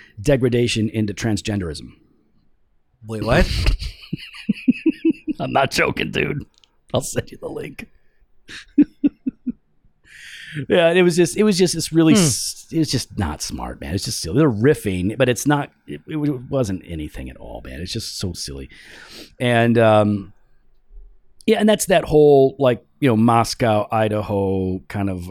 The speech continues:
Speaker 1: you know, Jared
Speaker 2: Mm-hmm.
Speaker 1: Longshore
Speaker 2: Mm-hmm.
Speaker 1: approach to
Speaker 2: Mm-hmm.
Speaker 1: things. Um, yeah, it was, uh, it was a bit, it was a bit off-putting
Speaker 2: Hold
Speaker 1: to a
Speaker 2: on,
Speaker 1: lot
Speaker 2: Jared
Speaker 1: of Baptists.
Speaker 2: Longshore, you, you, you, Doug Wilson. I know
Speaker 1: No.
Speaker 2: Jared's there.
Speaker 1: Yeah, yeah, Jared Lo-, Jared Longshore, yeah.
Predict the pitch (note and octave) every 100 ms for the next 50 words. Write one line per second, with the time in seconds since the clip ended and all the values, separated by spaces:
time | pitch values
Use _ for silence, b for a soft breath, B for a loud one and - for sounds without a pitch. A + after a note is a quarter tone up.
0 | - - G#2+ F#2+ F#2+ A2+ D3+ - G#2 G#2
1 | G#2+ - D#3 D3 B2+ G2+ F#2+ D3+ C#3 -
2 | F#2 - B B B B B A2+ G#2+ G2+
3 | G2 F#2+ F#2 - _ _ _ - A2 F#2
4 | - C3 C3+ A#2+ G2+ A#2 G#2 G2+ G2+ E3
5 | D3 B2+ G#2+ A#2 G#2+ _ D#3+ C#3 C#3 A#2
6 | - A#2+ - - - A2 E3+ F3+ F#3+ G#3+
7 | D3 D3 C#3+ C3 A#2+ C3 A2 D3 B2+ C#3+
8 | B2 - _ _ D#3+ A#3+ F3 D#3+ E3+ C#3+
9 | G2+ F3 B2 D3 - - C3 - C3+ G#2
10 | F2+ E2 A#2 A2 D#2 D2 A2+ -